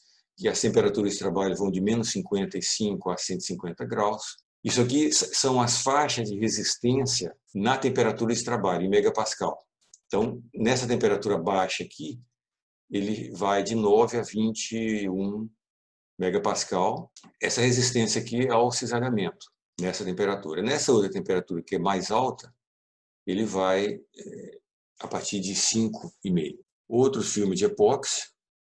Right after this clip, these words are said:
aí tem outras faixas de valores, mas são sempre essas, esse nível aqui de tensões de resistência.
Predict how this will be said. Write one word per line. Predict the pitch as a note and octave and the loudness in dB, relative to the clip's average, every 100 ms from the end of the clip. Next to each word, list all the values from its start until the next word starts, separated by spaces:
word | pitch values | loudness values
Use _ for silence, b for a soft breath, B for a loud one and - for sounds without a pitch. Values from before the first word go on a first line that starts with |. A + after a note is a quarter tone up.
| F2+ | -6
aí | F2+ | -4
tem | F2+ G2+ | 0 2
outras | G2+ G2 F2+ | 2 0 -2
faixas | - E2+ - E2+ | 0 0 0 -6
de | - | -6
valores, | A2 G#2+ G#2 A#2 B2+ B2 - - | -4 0 0 0 -2 -4 -6 -8
mas | G#2 G#2+ | -8 -6
são | - B2+ | -6 -6
sempre | B2 A#2+ A2+ A2+ | -4 -2 -2 -4
essas, | A#2 - A#2+ - - - - - | -4 -4 -4 -4 -4 -6 -12 -10
esse | - - B2+ | -4 0 2
nível | A#2 C#3 C3+ F#2 | 4 4 4 2
aqui | F2+ G#2 | -2 -2
de | F2+ F#2 | -2 -2
tensões | G2+ F#2+ - G2+ | -2 -2 -2 -2
de | F#2+ | -2
resistência. | G2 - F#2 D#2 - | -6 -4 -4 -4 -8